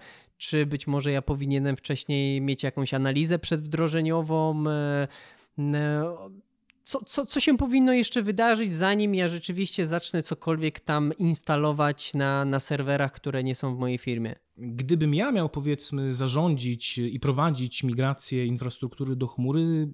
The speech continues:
Speaker 2: zacząłbym tak naprawdę od <laughs> zmuszenia działu I T do przekona-, do, do przeprowadzenia analizy,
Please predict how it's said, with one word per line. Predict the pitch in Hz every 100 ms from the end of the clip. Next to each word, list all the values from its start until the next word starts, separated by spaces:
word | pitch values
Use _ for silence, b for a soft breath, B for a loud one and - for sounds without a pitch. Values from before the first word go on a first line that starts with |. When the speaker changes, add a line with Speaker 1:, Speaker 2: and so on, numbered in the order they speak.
| - 131 127 123
Speaker 2:
zacząłbym | 131 151 202 196 170 170 156
tak | 151
naprawdę | 151 147 147 139 139
od | 120 131 131 - _ b b b b b
<laughs> | 156
zmuszenia | 127 131 131 160 165 127
działu | 127 131 131 110
I | 120
T | 117 147
do | 135
przekona-, | - 156 143 139 139
do, | 139 139
do | 139
przeprowadzenia | 135 - 151 139 135 160 151
analizy, | 127 135 135 170 131 135 156